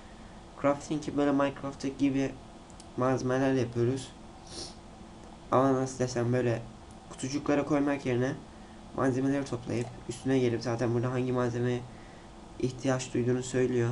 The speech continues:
O malzemeyi topladığımızda craft'a bastığımızda yapıyor.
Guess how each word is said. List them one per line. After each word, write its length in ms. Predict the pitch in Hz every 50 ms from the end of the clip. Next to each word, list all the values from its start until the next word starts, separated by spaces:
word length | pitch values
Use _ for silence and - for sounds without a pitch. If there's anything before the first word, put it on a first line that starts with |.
| 117 - -
O 40 |
malzemeyi 480 | 139 143 139 135 127 120 127 135 131 -
topladığımızda 760 | - - - - - 127 120 123 117 110 110 107 113 127 131 156 - - - - - - - - - - - - - - - - - - - - - - - - - - - - - - - -
craft'a 320 | 151 143 139 - - 135
bastığımızda 480 | 120 117 113 - - 117 117 113 117 135
yapıyor. 380 | 135 131 131 - - 107 -